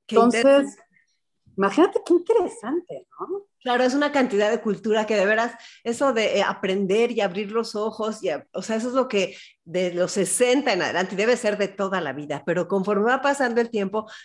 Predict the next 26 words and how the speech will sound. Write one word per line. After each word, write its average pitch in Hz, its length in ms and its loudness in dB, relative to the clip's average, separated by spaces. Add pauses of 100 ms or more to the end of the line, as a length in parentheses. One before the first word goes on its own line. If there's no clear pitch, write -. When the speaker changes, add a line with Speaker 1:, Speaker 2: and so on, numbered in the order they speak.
Speaker 1:
mientras 196 340 0
más 269 240 0
abiertos 247 440 0
estemos 208 440 -4
al 180 140 -2
conocimiento, 180 880 0
a 175 60 -2
integrar 196 540 0
nuevas 214 600 -2
cosas 202 500 -4 (260)
a 160 80 -4
nuestras 156 480 -2
vidas, 185 600 -2 (280)
a 180 360 2
aprender 202 500 0
diferentes, 220 800 -4 (220)
eh, 180 300 -2
nombres, 220 760 2
todo 285 280 2
eso 311 220 -8
que 233 120 -4
va 214 200 2
haciendo 220 440 -4 (200)
que 185 140 -2
nuestra 185 400 0
neuroplasticidad 180 1500 0